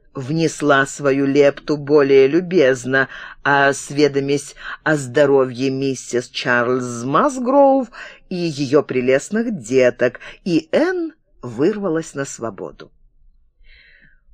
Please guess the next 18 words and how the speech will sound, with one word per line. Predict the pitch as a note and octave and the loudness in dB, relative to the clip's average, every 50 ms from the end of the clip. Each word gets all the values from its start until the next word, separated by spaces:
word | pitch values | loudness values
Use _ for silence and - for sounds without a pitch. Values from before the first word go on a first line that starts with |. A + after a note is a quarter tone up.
| _ _ _ _ - | _ _ _ _ -4
У | G#3 B3+ | -2 -2
себя | - - C4+ A#3+ A3+ B3+ A#3 | -2 0 0 2 4 4 2
в | A3 - - | 2 -6 -8
комнате | - - F#4 E4 G#3+ D#3+ C3+ C3+ B2+ B2 - - - - C#3+ C3+ B2+ A#2 - | 0 0 2 2 2 -2 -2 -2 -4 -4 -6 -12 -10 -6 -4 -4 -4 -6 -8
предалась | - D3+ E3+ A3 E3+ F#3+ F#3+ F3+ F#3+ G3+ G3+ G3 - - | -4 -2 -2 2 2 2 2 4 2 0 -2 -4 -6 -8
она | D#3 D3 D3 D3 D3 | -8 -6 -6 -8 -6
размышлению. | C#3+ C#3+ C#3 C3+ C3 C#3 C3+ - - - - B2+ B2 B2 A2+ A2 G#2 G#2 G#2 G#2 G#2 G#2 A2 - _ - - - - - - - - _ _ _ _ _ _ _ _ _ - | -6 -6 -6 -6 -10 -10 -8 -10 -10 -10 -6 -4 -4 -4 -4 -6 -10 -14 -14 -12 -12 -14 -14 -16 _ -20 -20 -20 -20 -20 -20 -20 -20 _ _ _ _ _ _ _ _ _ -6
"Пускай | - A3+ A3+ - - - - _ - - D4+ D4+ D4+ D4 C#4+ C#4+ C#4 | -6 -6 -6 -6 -12 -14 -16 _ 0 2 2 4 4 2 0 -2 -4
его | A3+ A#3+ C4+ B3+ C4+ C4+ | -4 -8 -6 -6 -6 -6
Чарльз | C4+ - - - - F4 F4 C#4+ G3 C#3+ B2 C3 C3+ C3+ A#2+ A2+ A2+ A2+ - - | -6 -8 -10 -6 -4 -4 -2 0 0 0 2 2 0 0 -2 -8 -12 -12 -4 -2
рассуждает | C#3+ C#3+ D#3 D3 - - - C#3 C3 B2+ A#2+ C3 B2+ B2+ B2+ B2+ - | 0 0 0 -2 -4 -8 -8 -8 -8 -6 -2 2 2 2 2 2 -2
о | C3 B2+ | -4 -8
том, | _ - D3+ C#3+ C#3 C3+ C3 B2+ | _ -2 0 2 2 2 0 -4
что | - - - - - C#3 C3+ | -8 -10 -10 -4 -2 -2 -2
скажет | - - - C#3+ C3 C3 C3 C3 B2 - | -2 -6 -6 -4 -4 -4 -4 -8 -10 -10
теперь | - C3 B2+ C3 A#2+ | -10 -4 -4 -4 -2
капитан | - C3 B2 C3 - - C3+ C#3 C#3 C3+ | -2 -6 -6 -6 -4 -2 -2 -2 -2 -2
Уэнтворд. | C3 C3+ E3+ A3+ C#4 A3 E3+ D3 A#2+ - - A#2+ B2 B2+ B2 B2 B2 B2 A#2 - - - | -4 -6 -4 -4 -4 -4 -4 -6 -8 -10 -8 -2 2 4 6 6 6 4 2 -2 -18 -20